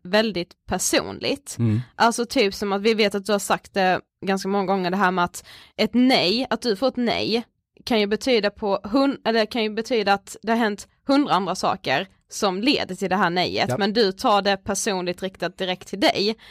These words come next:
Speaker 1: Hur lär man sig att inte göra det?
Speaker 2: Ja, det, just den grejen är väldigt svår, därför att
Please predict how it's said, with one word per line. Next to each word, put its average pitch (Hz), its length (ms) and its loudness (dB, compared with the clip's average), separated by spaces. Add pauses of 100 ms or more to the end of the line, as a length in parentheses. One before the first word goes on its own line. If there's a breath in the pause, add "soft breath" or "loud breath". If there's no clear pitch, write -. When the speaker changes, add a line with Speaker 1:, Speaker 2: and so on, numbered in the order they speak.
(240 loud breath)
Speaker 1:
Hur 247 160 2
lär 240 280 4
man 190 180 -2
sig 190 200 -4
att - 340 -6
inte 233 400 0
göra 214 340 2
det? 170 160 2 (880 loud breath)
Speaker 2:
Ja, 151 180 -2
det, 196 460 0
just 160 360 0
den 196 180 2
grejen 139 220 2
är 117 120 0
väldigt 104 240 -2
svår, 135 420 0
därför 123 440 0
att 127 260 0